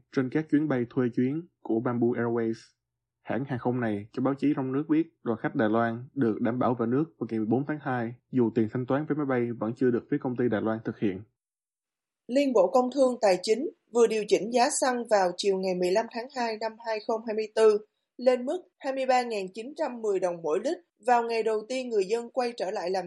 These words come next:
Speaker 2: việc sau kỳ nghỉ Tết Nguyên đán. Ngoài việc tăng giá xăng E năm ron chín mươi hai, như vừa nói, Liên Bộ cũng điều chỉnh tăng giá một loạt các mặt hàng xăng dầu khác, bao gồm dầu diesel không chấm không năm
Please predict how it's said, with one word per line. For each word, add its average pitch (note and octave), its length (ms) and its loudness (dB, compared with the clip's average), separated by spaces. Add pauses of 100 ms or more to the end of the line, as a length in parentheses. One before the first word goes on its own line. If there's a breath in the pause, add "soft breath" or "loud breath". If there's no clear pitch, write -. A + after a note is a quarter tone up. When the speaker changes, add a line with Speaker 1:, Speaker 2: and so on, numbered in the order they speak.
Speaker 2:
việc F#3+ 220 -4
sau A#3+ 340 -4
kỳ G3+ 160 -2
nghỉ E3+ 240 -8
Tết B3 180 -4
Nguyên A#3 240 -8
đán. G#3 320 -4 (640)
Ngoài B3 260 -2
việc G#3+ 260 0
tăng B3 200 -4
giá A#3 140 -2
xăng B3 380 -6
E A#3 180 -4
năm A#3 180 -6 (100)
ron A3+ 300 -4
chín A#3 180 -10
mươi C#4 100 -8 (120)
hai, A3+ 240 -6 (320)
như B3+ 300 -4
vừa G3+ 100 0
nói, G3 360 -4 (200)
Liên C4+ 260 -4
Bộ F#3 260 0
cũng G3 200 -2
điều A3 200 -2
chỉnh F3+ 320 -4
tăng A#3+ 220 -8
giá G#3+ 240 -2
một C4 280 -4
loạt G3 260 -2
các C#4 160 -8
mặt G#3+ 140 -8 (100)
hàng F#3+ 140 -6
xăng A3+ 280 -8
dầu F#3+ 160 0 (100)
khác, B3 280 -4 (300)
bao B3 160 4
gồm G#3+ 280 2 (320)
dầu G#3 360 2
diesel A#3+ 540 -4 (160)
không B3+ 160 -2 (100)
chấm A3+ 180 -2 (160)
không B3 180 -6
năm A3 160 -8